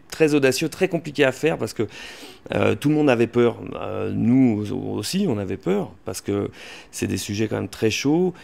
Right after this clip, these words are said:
Euh, c'est des sujets sur lesquels, euh, on, habituellement on évite de plaisanter parce que le conflit israélo-palestinien, euh, mine de rien, c'est,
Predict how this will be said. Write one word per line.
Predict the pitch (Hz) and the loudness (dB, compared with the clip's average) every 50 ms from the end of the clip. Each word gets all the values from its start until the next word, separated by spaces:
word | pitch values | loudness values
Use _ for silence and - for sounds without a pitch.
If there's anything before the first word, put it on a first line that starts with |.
| - - - _ - | -20 -20 -20 _ -4
Euh, | 113 110 104 101 | 0 0 0 0
c'est | - - 104 | -2 -6 -6
des | 107 104 | -6 -6
sujets | 101 - - 107 104 113 113 113 113 113 110 107 | -6 -6 -6 -4 -2 0 0 0 0 -2 -2 -4
sur | 107 - 110 104 | -4 -6 -4 -4
lesquels, | 104 101 - 117 110 110 104 104 | -4 -2 -2 -2 -2 0 -2 -2
euh, | 104 104 101 101 101 101 101 | -2 -2 -2 -2 -2 -2 -2
on, | 101 101 98 98 - | -2 -4 -4 -6 -6
habituellement | - 104 104 107 107 107 104 107 107 - 120 113 117 123 123 117 | -6 -8 -8 -8 -10 -10 -12 -12 -2 0 2 2 4 4 2 2
on | 110 107 107 107 107 | 0 0 0 0 0
évite | 107 104 117 120 | 0 0 -2 -2
de | 113 110 | -2 -4
plaisanter | 110 - 113 113 110 117 117 - - 131 160 185 190 - | 0 2 0 2 2 0 -2 2 2 2 2 0 -2 -6
parce | - 107 - | -8 -8 -8
que | - - 101 101 98 98 101 101 101 | -6 -4 -4 -2 -2 -2 -4 -4 -4
le | 101 101 | -4 -4
conflit | 101 - 104 - - 107 | -4 -6 -6 -6 -6 -6
israélo-palestinien, | 104 104 104 104 104 104 104 104 - 104 101 - - - 110 107 110 113 117 120 - - - - - - - - - - - - | -6 -4 -4 -4 -4 -4 -4 -4 -4 -6 -6 -6 -8 -6 -4 -2 -2 -2 -2 -4 -8 -12 -14 -12 -12 -12 -12 -12 -10 -6 -4 -2
euh, | 104 101 98 95 95 92 92 92 95 95 95 95 95 98 98 101 101 - - - | -2 -2 -2 -4 -4 -4 -4 -4 -4 -4 -4 -4 -4 -4 -4 -6 -6 -6 -8 -8
mine | - - 107 104 104 107 107 | -6 -2 0 0 2 2 2
de | 107 | 2
rien, | 113 113 120 123 127 | 4 4 4 4 4
c'est, | 120 - - - | 2 0 -4 -6